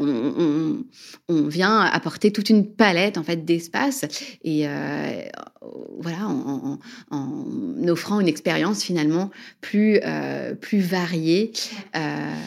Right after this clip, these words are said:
Speaker 2: C'est ça qui est intéressant, c'est qu'en fait, quand on parle d'usage, on parle pas uniquement des usa-, des usages, euh, pratico-pratiques, euh, passer un call, euh, pouvoir se réunir en équipe de, je sais pas moi, trois, quatre personnes, euh,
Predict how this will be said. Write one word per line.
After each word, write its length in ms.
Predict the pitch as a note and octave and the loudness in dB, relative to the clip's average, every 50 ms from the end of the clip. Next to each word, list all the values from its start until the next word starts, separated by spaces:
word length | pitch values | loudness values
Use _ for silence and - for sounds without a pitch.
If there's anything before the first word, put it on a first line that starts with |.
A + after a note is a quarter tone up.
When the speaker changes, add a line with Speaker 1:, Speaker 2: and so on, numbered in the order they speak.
| - - - | -12 -14 -10
Speaker 2:
C'est 120 | - - | -8 -6
ça 160 | B3 - F#4 | -2 -2 0
qui 80 | F#4 C#4 | 0 0
est 20 | |
intéressant, 400 | A#3+ G#3+ G#3 A3 A3 A3 A3 C4 | 0 0 0 -2 -2 -2 -4 -4
c'est 120 | B3 A#3 G#3 | -4 -6 -4
qu'en 120 | G#3+ G#3 G#3 | -4 -4 -2
fait, 280 | B3 C#4 C4+ C4+ - - | -2 -2 -4 -4 -10 -8
quand 160 | - G#3 G3+ | -8 -4 -4
on 80 | G#3 | -2
parle 240 | G3 G#3+ G#3+ G#3+ G#3 | -2 0 0 0 0
d'usage, 560 | G3 G#3 A3 G#3 G3+ A#3 B3 C#4 C#4 B3+ B3+ - - | -2 -4 -2 2 4 6 6 6 6 4 0 -4 -6
on 120 | G#3 G3+ | -4 -2
parle 280 | G3 G#3 G3+ G3+ G3+ G3+ | 0 2 2 2 0 2
pas 180 | G3+ A#3+ A#3+ - - | 2 4 4 4 2
uniquement 400 | A#3 A3 G#3+ G#3 G3 A3 A#3 B3 | 0 -2 -2 -2 -2 -2 -2 0
des 240 | A3+ G#3+ G3 F3+ F#3 | 0 -2 -2 -4 -6
usa-, 340 | F#3+ F#3 G3+ G#3 G3+ - | -4 -2 -2 -2 -2 -2
des 220 | G3+ F#3+ G3 F3+ F#3+ | -6 -6 -6 -6 -6
usages, 360 | G3 F#3 G#3+ A3+ A#3 A3 G#3 | -2 2 4 4 4 4 2
euh, 120 | G3 F#3+ | 0 -2
pratico-pratiques, 1080 | F#3 - - A3 G#3 G#3 - - - A3 A3 - G#3 G3+ G3+ - - G#3+ G#3+ G#3+ G#3 A3+ | -2 -4 -2 -4 -2 -4 -4 -2 -2 -2 0 0 -4 -2 -2 -4 -4 -4 -4 -4 -2 -2
euh, 180 | G3+ F#3+ F#3 F3+ F#3 - _ _ _ | -2 0 -2 -2 -4 -8 _ _ _
passer 260 | - F#3 F#3 - F#3+ | -6 -6 -6 -4 -6
un 140 | F#3+ F#3 F#3 | -6 -6 -6
call, 640 | - - A3 G#3 G#3 G#3 G#3+ G#3+ G#3+ A3 A3 G#3+ | -2 2 2 4 6 6 6 6 6 4 4 4
euh, 220 | G3 F#3 F3+ F3 F#3 - - - _ | 2 0 0 -2 -4 -6 -12 -20 _
pouvoir 220 | - G3+ G3+ F#3+ | -4 -2 -2 -2
se 100 | G3 - | -2 -2
réunir 480 | G3+ G3 G3+ G3 G3+ G3 G3+ G3+ G#3 G3 | -2 -2 0 0 0 0 0 -2 0 -2
en 100 | F#3+ F#3 | -2 -2
équipe 420 | F#3 F#3 F#3 - - G#3 F#3+ G#3 | -4 -6 -8 -8 -10 -10 -10 -8
de, 240 | F3+ F#3+ F#3+ F#3 F3+ | -4 -2 -2 -2 -2
je 60 | F3+ - | -4 -6
sais 40 | - | -8
pas 120 | F#3+ F#3 | -8 -8
moi, 160 | F3+ F3+ F3 | -6 -6 -8
trois, 200 | F3+ - - G3 | -8 -6 -6 -6
quatre 220 | F#3+ - F#3 F#3 - | -4 -4 -6 -6 -6
personnes, 680 | - F#3 - - - A3 G#3+ G#3+ G#3+ G#3+ G#3+ G#3+ G#3+ | -8 -8 -8 -6 -2 0 2 2 2 2 2 2 0
euh, 80 | G3 | -2